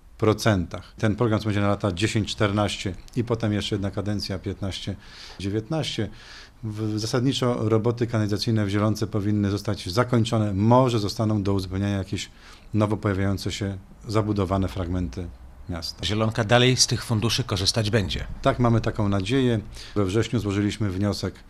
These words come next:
Speaker 1: o kolejne pieniążki unijne, dofinansowanie do programu na lata dwa tysiące siedem, dwa tysiące dziewięć. Ten program znowuż realizujemy. Minął już, podobnie jak poprzednio,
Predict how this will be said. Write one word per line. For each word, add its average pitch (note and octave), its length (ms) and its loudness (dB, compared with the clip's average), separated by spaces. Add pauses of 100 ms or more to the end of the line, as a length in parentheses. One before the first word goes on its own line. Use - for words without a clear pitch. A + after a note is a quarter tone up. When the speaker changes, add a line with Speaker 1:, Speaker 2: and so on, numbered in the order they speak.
(500)
Speaker 1:
o F#2+ 520 -2
kolejne B2 360 4
pieniążki A#2 460 2
unijne, A2+ 300 4
dofinansowanie A2 720 2
do A#2 160 4
programu G#2 460 2
na G2+ 100 2
lata G2+ 220 0
dwa F#2+ 120 -2
tysiące F#2+ 360 -4
siedem, G2+ 320 0
dwa F2 100 -6
tysiące F#2+ 420 -4
dziewięć. A#2+ 500 4
Ten A2 160 0
program A2 380 4 (640)
znowuż G#2+ 380 2 (140)
realizujemy. B2+ 880 2 (280)
Minął A2 500 6
już, G2+ 360 -4 (220)
podobnie A#2+ 300 6
jak G#2+ 100 2
poprzednio, F2+ 480 0